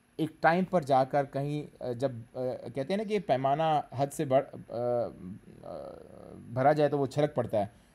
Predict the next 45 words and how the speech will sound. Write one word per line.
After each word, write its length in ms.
ठीक 120
है। 80
तो 80
इसी 160
तरीके 220
से, 100
अ, 120
हमारे 340
ह्यूमन 280
बिहेवियर्स 460
भी 140
हैं 180
कि 280
हम 300
किसी 240
हद 160
तक 140
चीज़ों 300
को, 360
जैसे 160
स्ट्रेस 380
है, 180
उसको 240
हम 220
किसी 280
हद 180
तक 200
उसको 340
अपने 320
अंदर 440
जज्ब 340
करते 300
हैं, 80
करते, 320
करते, 280
करते, 280
करते, 240
कहीं 200
ना 60
कहीं 100
स्ट्रेस 300
जो 100
है 100
ना 100
वो 220